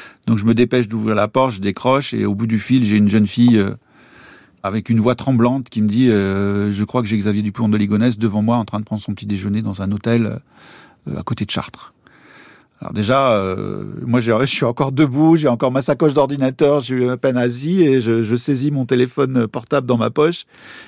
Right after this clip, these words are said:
et j'avais repéré que le bureau de la commissaire de mon service était déjà allumé. Du coup, je prends deux téléphones, je garde la jeune fille en ligne et, euh, je, j'appelle la commissaire, je lui dis, Écoutez, est-ce que vous pouvez, euh, vite dans, venir dans mon bureau parce que on, on a peut-être le mec au bout du fil, quoi.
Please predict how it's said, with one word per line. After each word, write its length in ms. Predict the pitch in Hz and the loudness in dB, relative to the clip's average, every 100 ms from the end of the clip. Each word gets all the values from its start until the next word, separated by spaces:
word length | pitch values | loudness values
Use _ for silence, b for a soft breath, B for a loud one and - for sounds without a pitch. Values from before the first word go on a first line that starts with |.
| B | B
et 100 | 120 | -2
j'avais 220 | 113 120 | 2 2
repéré 460 | 123 - 160 151 175 | 0 2 2 2 -2
que 100 | 139 | -2
le 80 | 113 | -2
bureau 320 | 123 117 127 | -4 -2 -2
de 100 | 117 | -4
la 80 | 107 | -6
commissaire 460 | 123 113 110 127 | -4 -4 -2 -4
de 80 | 113 | -4
mon 140 | 107 | -6
service 400 | 104 110 113 127 | -6 -6 -8 -6
était 160 | - 110 | -6 -2
déjà 240 | 113 113 | -2 0
allumé. 340 | 113 107 120 - _ B B B B B - | -2 0 -2 -4 _ B B B B B -6
Du 160 | 117 | -6
coup, 180 | 120 139 | 0 2
je 140 | 131 120 | 2 0
prends 240 | 101 131 | 0 0
deux 140 | 135 | 2
téléphones, 440 | 151 127 127 135 151 | 2 2 0 -2 -4
je 100 | 110 | -2
garde 200 | 123 113 | -2 -2
la 80 | 110 | -2
jeune 180 | 113 | -2
fille 240 | 107 120 113 | -2 -2 0
en 80 | 110 | 0
ligne 260 | 127 143 | 0 0
et, 140 | 117 104 | 0 0
euh, 400 | 104 98 104 104 | -4 -6 -6 -6
je, 220 | 101 107 | -6 -4
j'appelle 500 | 113 113 120 113 107 | -2 -2 -2 -2 -2
la 140 | 110 | -6
commissaire, 520 | 107 117 113 - 135 | -6 -6 -6 -6 -4
je 60 | 120 | -4
lui 80 | 101 | -4
dis, 80 | 107 | -6
Écoutez, 280 | 104 107 | -6 -6
est-ce 120 | 123 - | -6 -4
que 60 | |
vous 80 | 110 | -8
pouvez, 320 | - 110 113 | -6 -6 -4
euh, 120 | 110 - 117 | -4 -8 -10
vite 280 | 110 123 | -8 -6
dans, 120 | 107 120 | -2 -2
venir 420 | - 120 113 120 | -2 -2 0 0
dans 100 | 113 | 0
mon 140 | 110 | -2
bureau 220 | 107 113 | -2 -2
parce 180 | 135 120 | -4 -6
que 100 | - | -6
on, 200 | 110 113 123 b b b b b - | -6 -6 -12 b b b b b -4
on 140 | 110 | -2
a 80 | 117 | -2
peut-être 280 | - 139 127 | 0 0 2
le 120 | 120 | 2
mec 240 | 135 139 | 2 0
au 60 | 117 | -2
bout 100 | 120 | -2
du 100 | 127 | -4
fil, 260 | - 117 | -2 -2
quoi. 200 | 104 - | -2 -10